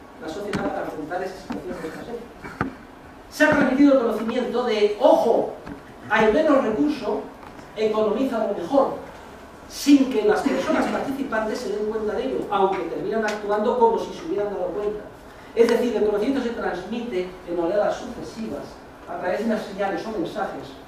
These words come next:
muchas veces materializados en precios,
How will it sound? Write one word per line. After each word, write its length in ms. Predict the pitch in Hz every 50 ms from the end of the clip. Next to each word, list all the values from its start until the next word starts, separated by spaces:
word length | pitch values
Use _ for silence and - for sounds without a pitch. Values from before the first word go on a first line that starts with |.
| - - - - - - - -
muchas 320 | 180 196 196 196 175 170
veces 380 | 180 196 - 170 165 156 - - - - - - - - - - - -
materializados 600 | - 143 - - - - 143 - - 196 180 - -
en 180 | - 131 131
precios, 380 | 131 - 165 160 - - -